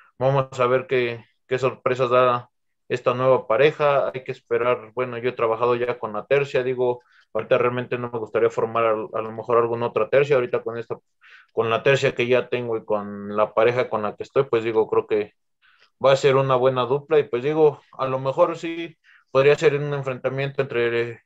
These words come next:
a lo mejor mis dos compañeros, Clarinete y Dábora, haciendo también, este, una cuarteta con Dogman, pero, pues, creo que eso ya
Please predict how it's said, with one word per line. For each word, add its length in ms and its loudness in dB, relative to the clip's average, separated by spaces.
a 80 -2
lo 80 -2
mejor 240 0
mis 140 -2
dos 120 0
compañeros, 600 -2
Clarinete 480 -2
y 40 -6
Dábora, 520 0
haciendo 400 -2
también, 440 -4
este, 300 -10
una 280 -4
cuarteta 640 -2
con 260 -8
Dogman, 480 0
pero, 220 2
pues, 140 -6
creo 200 4
que 80 0
eso 140 0
ya 540 2